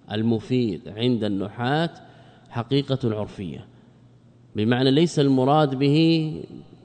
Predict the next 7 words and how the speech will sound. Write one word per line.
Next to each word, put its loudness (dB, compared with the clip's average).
ليس 2
المراد 2
به 0
كل 4
ما 4
أفاد، -8
لا، -2